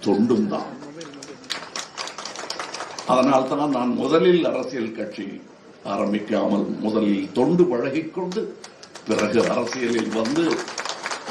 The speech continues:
மூத்தவர்களிடம், என்னிடம் நீங்கள் அறிவுரை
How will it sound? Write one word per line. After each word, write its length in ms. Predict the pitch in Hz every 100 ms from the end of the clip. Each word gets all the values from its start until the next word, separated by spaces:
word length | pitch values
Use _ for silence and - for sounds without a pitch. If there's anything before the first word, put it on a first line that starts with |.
| 113
மூத்தவர்களிடம், 1040 | 165 - - 165 156 123 139 123 139 117 110 - - - 104 110
என்னிடம் 440 | 135 143 143 139 127
நீங்கள் 340 | 135 147 135 123 127
அறிவுரை 360 | 131 143 135